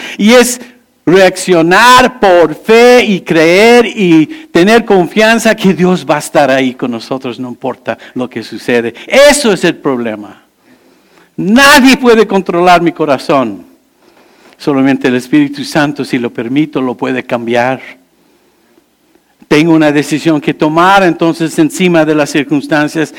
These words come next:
y encima de aquellos que, ah, tal vez uno diga, "Me mal-, me maltrataron".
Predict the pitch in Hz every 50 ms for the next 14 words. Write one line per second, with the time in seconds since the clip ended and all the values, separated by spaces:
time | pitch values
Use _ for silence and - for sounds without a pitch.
0 | - - - - 160 151 143 139 - - 190 190 180 170 160 151 147 143 131 -
1 | - 170 165 165 165 165 160 165 - - 156 135 - - - - - - - 139
2 | 139 135 135 151 156 151 151 147 151 147 135 151 147 151 147 143 143 139 143 139
3 | 143 139 131 135 - - - - 143 131 127 127 127 127 123 127 135 - 135 120
4 | 120 117 113 110 107 101 - 117 107 110 - 135 120 120 113 113 107 101 98